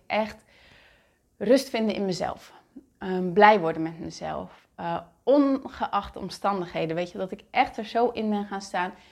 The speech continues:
De omstandigheden hoeven niet langer te veranderen. Ik moet veranderen. En als ik kan veranderen en als ik vooral de energie in mezelf kan veranderen, dus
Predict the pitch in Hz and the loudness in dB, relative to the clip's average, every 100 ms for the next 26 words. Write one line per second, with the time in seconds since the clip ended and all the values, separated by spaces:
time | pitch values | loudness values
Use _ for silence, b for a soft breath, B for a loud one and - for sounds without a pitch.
0 | b b - - 185 - 226 269 277 240 | b b -20 -10 -10 -2 4 4 4 2
1 | 214 208 202 208 202 185 190 185 185 - | 2 0 0 -2 -2 0 0 -2 -8 -8
2 | 190 196 214 208 208 - - 214 165 156 | -2 0 2 0 -4 0 0 0 -4 -6
3 | - - 147 156 151 - - 175 180 - | -10 -8 -4 -4 -6 -10 -8 -6 -8 -2
4 | - 262 233 214 - 202 208 226 226 - | 0 2 2 0 -4 -6 -4 -2 -2 -2
5 | 190 185 185 196 - 196 190 185 - 185 | -4 -6 -6 -8 -8 -6 -4 -4 -6 -6
6 | 180 175 254 269 247 - 196 196 185 175 | -4 -2 0 2 0 -2 -4 -4 -8 -8
7 | 185 180 180 180 180 165 170 | -6 -4 -4 -4 -4 -4 -6